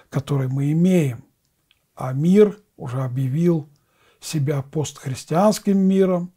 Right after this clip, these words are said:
как бы поставили большой крест на христианской церкви, но крест и оружие есть для нас, на дьявола, данное нам,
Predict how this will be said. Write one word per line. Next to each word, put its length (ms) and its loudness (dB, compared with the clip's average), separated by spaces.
как 200 -10
бы 100 -8
поставили 640 -8
большой 500 6
крест 500 0
на 260 -6
христианской 640 -10
церкви, 640 -4
но 160 0
крест 500 6
и 100 6
оружие 800 8
есть 560 -4
для 260 2
нас, 460 -2
на 180 2
дьявола, 720 6
данное 500 -2
нам, 420 -6